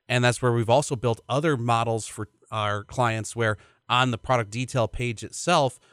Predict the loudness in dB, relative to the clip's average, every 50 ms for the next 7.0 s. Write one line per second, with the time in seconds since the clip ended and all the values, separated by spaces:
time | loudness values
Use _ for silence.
0 | _ _ 0 2 4 4 4 2 0 -2 -2 0 0 2 2 2 2 2 2 2
1 | 2 2 2 2 0 -2 -4 -4 -2 0 0 0 0 0 -2 0 0 2 0 0
2 | -2 -6 -8 -8 -8 -8 -8 -10 _ -20 _ _ _ _ _ 0 2 2 2 2
3 | 0 -2 -2 0 0 0 2 2 2 2 2 2 2 0 0 0 0 2 2 4
4 | 4 4 4 4 4 4 2 2 2 2 2 2 0 0 -2 -4 -4 -2 0 2
5 | 2 4 4 2 0 -2 -4 _ _ _ _ _ _ -10 -2 2 4 6 6 6
6 | 4 2 0 -2 -4 -12 -18 -18 _ _ _ _ _ -2 2 2 4 4 2 0